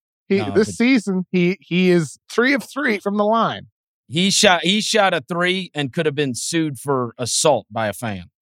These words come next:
Speaker 1: His midi, his mid-range, his free throws, those
Speaker 2: Buddy.
Speaker 1: have gotten better every year. But the three-pointers, I don't, I, I don't
Speaker 2: That
Speaker 1: know.
Speaker 2: three-pointer
Speaker 1: This
Speaker 2: that, that he shot was a,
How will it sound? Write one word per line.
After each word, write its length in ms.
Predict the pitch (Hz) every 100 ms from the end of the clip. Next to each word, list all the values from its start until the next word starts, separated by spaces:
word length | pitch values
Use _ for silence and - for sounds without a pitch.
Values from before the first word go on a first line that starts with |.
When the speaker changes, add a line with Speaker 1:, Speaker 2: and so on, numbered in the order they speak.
| _ -
Speaker 1:
His 340 | 165 175 127
midi, 380 | 143 180 160 113
his 200 | 107 123
mid-range, 680 | 143 170 156 151 151 143 127
his 140 | 123
free 240 | - 151 147
throws, 460 | 143 135 123 117
those 220 | 135 131
Speaker 2:
Buddy. 180 | 131 113
Speaker 1:
have 40 | 131
gotten 240 | 131 117
better 240 | 120 117
every 200 | 110 107
year. 160 | 104 98
But 120 | 95
the 60 | 113
three-pointers, 840 | - 151 - 127 127 120 104 - _ _ _ _ _
I 120 | 123
don't, 180 | 131 127
I, 240 | 139 135 135
I 80 | 135
don't 80 | 143
Speaker 2:
That 80 | -
Speaker 1:
know. 80 |
Speaker 2:
three-pointer 680 | 208 220 214 220 214 208 190 170
Speaker 1:
This 80 |
Speaker 2:
that, 160 | 165 147
that 140 | 165 156
he 100 | 190
shot 360 | 190 185 165
was 280 | 147 120 101
a, 80 | -